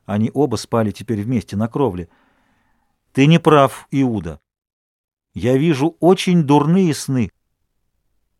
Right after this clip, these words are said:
Как ты думаешь, за свои сны также должен отвечать человек? А разве сны видит кто-нибудь другой,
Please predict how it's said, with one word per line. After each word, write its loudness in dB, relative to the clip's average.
Как 0
ты 0
думаешь, -2
за 0
свои 0
сны 0
также 2
должен 2
отвечать -2
человек? -6
А 2
разве 4
сны 0
видит 0
кто-нибудь 0
другой, 0